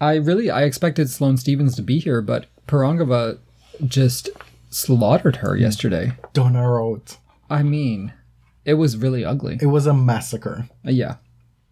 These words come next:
Speaker 1: Sloane had n-, absolutely no answers to Pirongova's power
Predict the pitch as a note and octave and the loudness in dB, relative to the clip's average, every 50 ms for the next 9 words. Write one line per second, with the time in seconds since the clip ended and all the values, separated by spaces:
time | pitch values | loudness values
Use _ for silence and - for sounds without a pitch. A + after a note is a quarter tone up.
0 | _ _ _ _ _ _ _ _ _ - - D#3+ D#3 D#3+ E3+ D3+ E3 D#3 C3+ A2+ | _ _ _ _ _ _ _ _ _ -6 0 4 4 6 6 6 4 4 4 2
1 | - E2+ A2+ C3 B2+ B2 - A2 C#3 D3 C#3+ - - D3 C3+ C3+ C#3 C3+ C3 B2+ | 0 0 2 2 2 2 2 0 0 0 0 0 -2 -2 -2 0 0 0 2 4
2 | C3 B2+ B2 A#2+ - A#2+ A#2+ A2+ A#2 - A#2 G#2+ G#2+ G#2+ - - - - - - | 4 4 2 0 0 -2 -2 -2 -2 -2 -2 -2 -2 -4 -6 -10 -12 -10 -4 0
3 | C#3 C3 B2 A#2+ - C3+ B2+ B2 A#2+ B2 A2+ A#2+ A2+ G2+ - - - B2+ A#2+ A#2 | 2 2 2 2 2 0 2 2 0 0 -2 -2 -4 -6 -6 -2 0 2 2 2
4 | A2+ G#2+ G#2+ A2+ A2+ - | 0 -2 -4 -6 -8 -10